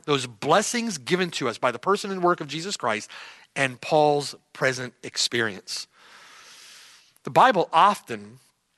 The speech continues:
instructs us, reminds us, charges us to live now as we truly are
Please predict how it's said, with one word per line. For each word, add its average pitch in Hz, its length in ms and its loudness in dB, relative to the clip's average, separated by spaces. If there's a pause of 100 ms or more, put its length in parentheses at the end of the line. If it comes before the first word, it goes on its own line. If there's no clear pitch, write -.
(240)
instructs 156 600 0
us, - 340 -6
reminds 151 560 4
us, - 220 -6
charges 175 720 4
us - 360 -10 (840)
to 165 120 4
live 151 380 4
now 143 760 0 (380)
as 165 340 2
we 156 260 -4
truly 170 580 0 (100)
are 131 460 4